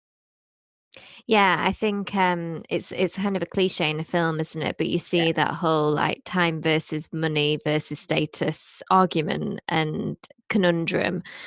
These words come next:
Speaker 1: And, you know, people who have heart attacks when they're forty-five 'cause they've worked twelve-hour days, six days a week for twenty years and things like that. So,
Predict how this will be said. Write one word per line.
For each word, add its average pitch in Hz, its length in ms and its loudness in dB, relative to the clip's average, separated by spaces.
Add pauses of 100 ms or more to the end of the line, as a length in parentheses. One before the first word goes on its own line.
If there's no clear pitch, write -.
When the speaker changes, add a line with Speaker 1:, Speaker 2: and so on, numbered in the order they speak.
(260)
Speaker 1:
And, 160 460 2
you 165 100 2
know, 151 240 2
people 170 340 2
who 165 60 6
have 160 120 0
heart 160 300 2
attacks - 300 -4
when 151 100 0
they're 151 60 -4
forty-five 151 640 0
'cause - 180 -4
they've 160 160 0
worked 151 240 0
twelve-hour 156 440 2
days, 151 340 2
six - 200 -2
days 147 240 0
a 147 40 2
week 151 320 0
for - 120 -6
twenty 151 380 -2
years 156 260 2
and 156 120 -6
things 151 240 -2
like 151 200 2
that. 156 320 2
So, 160 480 2